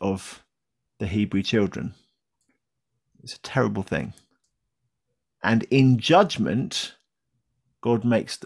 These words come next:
all of the water run, run red. So it, it's like God, God sees the, the terrible atrocities performed by mankind, and then in, in his anger, in his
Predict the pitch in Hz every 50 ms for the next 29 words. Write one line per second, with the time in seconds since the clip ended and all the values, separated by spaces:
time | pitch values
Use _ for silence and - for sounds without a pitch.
0 | - _ - 135 127 120 110 95 - 98 95 92 92 95 - - 95 92 82 87
1 | 95 92 92 - - - - - - - - 101 98 95 95 92 87 82 80 76
2 | - - _ _ _ _ _ _ _ _ _ _ _ _ _ _ _ _ _ _
3 | _ _ _ _ _ _ _ _ _ _ _ _ _ _ _ _ _ _ _ _
4 | _ _ _ _ - - - 151 147 139 139 160 139 - 165 180 170 151 - 185
5 | 190 220 247 214 135 139 - 185 196 190 156 - - _ - 127 147 175 180 156
6 | - - - - - 208 208 220 208 190 - - _ - 170 160 156 - - -
7 | 139 143 131 - - - - - 180 196 185 170 170 156 147 - - - - -
8 | 180 180 - - 151 - - - 110 101 95 92 - - - - - - _ _
9 | _ _ _ - 120 - - - 156 151 151 147 139 120 104 104 95 101 101 101
10 | 101 95 92 101 101 - 104 92 95 - - 101 120 127 - - _ _ _ _
11 | _ _ _ _ _ _ _ _ _ _ _ _ _ _ _ _ _ _ _ -
12 | 113 113 113 123 127 139 160 160 160 190 202 185 - - - 165 185 180 160 185
13 | 170 160 - - 120 160 160 143 117 113 - - 139 156 156 143 170 170 156 -
14 | -